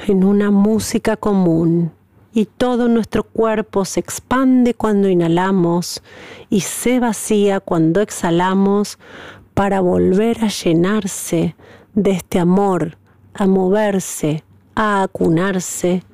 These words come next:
en este presente. Y muy lentamente,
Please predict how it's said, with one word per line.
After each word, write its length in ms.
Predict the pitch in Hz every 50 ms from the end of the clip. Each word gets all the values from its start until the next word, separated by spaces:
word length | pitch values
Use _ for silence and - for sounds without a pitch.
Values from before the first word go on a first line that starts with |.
| _ -
en 240 | 202 196 190 185
este 360 | 190 180 175 - - - 190 175
presente. 840 | - 185 170 - - - 156 139 139 156 156 151 - - 127 - - - _ _ - - - _ - - - - _ - - - _ _ _ - - _ _ _ _ _ - - - - - - - - - - - - - - - - - _ _ _ _ _ _ _ - - _ _ -
Y 160 | - 208 190
muy 380 | 175 190 196 214 220 220 214 208
lentamente, 1120 | 196 190 185 185 190 185 - 190 185 185 185 175 170 160 165 170 - 165 165 170 170